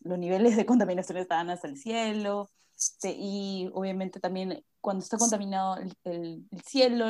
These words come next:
afuera se ve todo muy gris o muy de color así amarillo. Obviamente no, esto no es todos los días, ah, son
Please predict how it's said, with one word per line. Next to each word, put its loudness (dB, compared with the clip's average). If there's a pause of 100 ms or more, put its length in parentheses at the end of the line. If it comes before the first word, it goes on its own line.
afuera 2
se -2
ve -2
todo -2
muy -2
gris 6
o -2
muy -2
de -4
color 0
así -10
amarillo. -2 (160)
Obviamente 4
no, 6
esto 2
no 6
es 0
todos 8
los 0
días, 0
ah, -4
son -4